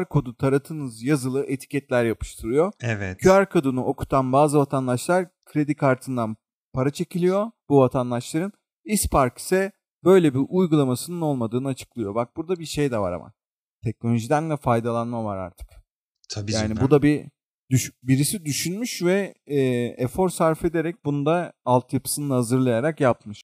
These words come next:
Speaker 1: Benim anlamadığım şu, online para çeki-, ha, şey yapmıyor tabii. Sadece kredi kartı bilgilerini alıyor.
Speaker 2: Hayır, bayağı para çekiliyor. Ya şöyle.
Speaker 1: İşte para çekerse tespit edilir nereye gittiği. Bence öyle değildir. Sen şimdi sayfa açılıyordur,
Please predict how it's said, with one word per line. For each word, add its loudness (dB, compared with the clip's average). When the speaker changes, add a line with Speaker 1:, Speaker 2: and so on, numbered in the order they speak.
Speaker 1:
Benim 6
anlamadığım 0
şu, -2
online 2
para 2
çeki-, -8
ha, 0
şey 2
yapmıyor 0
tabii. -12
Sadece 2
kredi 4
kartı -2
bilgilerini -4
alıyor. -12
Speaker 2:
Hayır, 0
bayağı 4
para 2
çekiliyor. 0
Ya 2
şöyle. 4
Speaker 1:
İşte 2
para 0
çekerse 4
tespit 2
edilir 0
nereye -2
gittiği. -12
Bence 6
öyle 8
değildir. 2
Sen 4
şimdi 2
sayfa 6
açılıyordur, 6